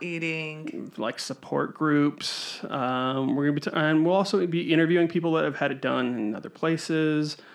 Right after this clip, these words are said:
Speaker 2: kinda what they're doing with their lives. We'll also be, um, interviewing a few people that have lost a lot of weight without surgery and, you know, their take on this, 'cause I think that's kind of important to see
Speaker 1: Yeah.
Speaker 2: how other people deal with it. Um,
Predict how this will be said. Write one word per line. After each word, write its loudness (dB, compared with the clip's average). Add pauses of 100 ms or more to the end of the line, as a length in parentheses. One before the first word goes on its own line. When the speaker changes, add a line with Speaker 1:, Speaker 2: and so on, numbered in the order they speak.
(360)
Speaker 2:
kinda -2
what -4
they're 0
doing 2
with -2
their 2
lives. 2
We'll 0
also 0
be, 0
um, -4 (240)
interviewing 2
a 0
few -4
people -4
that 0
have -4
lost -2
a -4
lot -4
of -4
weight -2
without 0
surgery -2
and, 0 (720)
you -2
know, 0
their 0
take -4
on -2
this, -2
'cause -6
I -2
think -4
that's -4
kind -8
of -6
important -4
to -12
see -12
Speaker 1:
Yeah. -4 (420)
Speaker 2:
how -2
other 0
people -4
deal -2
with -4
it. -4 (140)
Um, -6